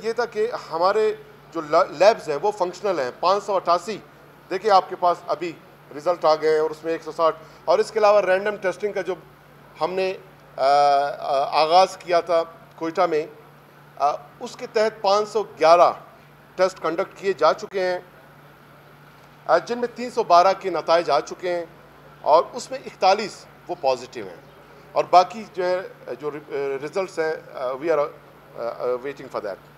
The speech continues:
इसी तरह जो हमारे लोग lockdown में बेरोज़गार हुए, उनकी मईशत मुतासिर हुई, उसके लिए बलूचिस्तान government ने छिहत्तर करोड़ पचास लाख रुपए release किए उनके राशन के लिए।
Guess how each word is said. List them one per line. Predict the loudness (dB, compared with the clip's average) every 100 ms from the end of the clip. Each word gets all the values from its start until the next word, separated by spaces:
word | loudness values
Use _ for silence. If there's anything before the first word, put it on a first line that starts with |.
| -20 -20 -20 -20 -20 -20 -20 -20 -20 -16
इसी | -12 0
तरह | 4 4 2 -4 -20 -8
जो | -2 2
हमारे | 4 2
लोग | 4 2 0 -10 -20 -20 -2
lockdown | 0 0 -2 -4
में | -4
बेरोज़गार | -6 -6 2 4 4
हुए, | 2 -6 -8 -14
उनकी | -18 -14 -8
मईशत | -8 -8 -10 -12 -16 -20 -20 -16
मुतासिर | -6 0 0 -2 -6
हुई, | -6 -8 -12 -20 -20
उसके | -12 -8
लिए | -4
बलूचिस्तान | -4 -2 -2 0
government | 0 -2 -2
ने | -8
छिहत्तर | -8 -8 -6
करोड़ | -8 -4 -2 -2
पचास | -2 -2 -2 0
लाख | -2 -2
रुपए | -4 -6
release | -6 -10 -12
किए | -10 -8
उनके | -8 -4
राशन | -4 -4 -8
के | -10 -12
लिए। | -8 -8